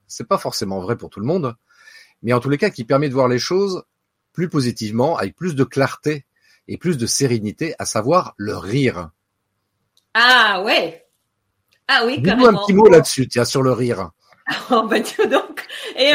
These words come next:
Speaker 2: on vadrouille là, euh, carrément dans, sur tous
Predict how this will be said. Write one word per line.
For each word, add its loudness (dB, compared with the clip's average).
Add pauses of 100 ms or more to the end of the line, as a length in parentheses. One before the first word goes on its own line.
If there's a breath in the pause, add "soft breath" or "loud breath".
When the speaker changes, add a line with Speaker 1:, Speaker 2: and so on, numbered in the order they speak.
(120)
Speaker 2:
on 2
vadrouille 2
là, 4
euh, 0
carrément 2
dans, 0
sur -8
tous -2